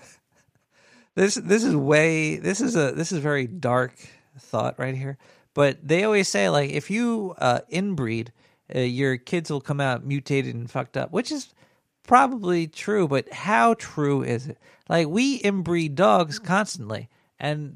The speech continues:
they do come out fucked up, but not, like, so fucked up.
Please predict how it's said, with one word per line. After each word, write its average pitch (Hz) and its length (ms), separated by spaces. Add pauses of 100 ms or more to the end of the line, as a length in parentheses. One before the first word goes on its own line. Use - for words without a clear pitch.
they 175 300
do 202 180
come 170 160
out 147 200
fucked - 300
up, 196 240
but 139 220 (360)
not, 202 240
like, 156 280 (240)
so 185 320
fucked - 380
up. 131 220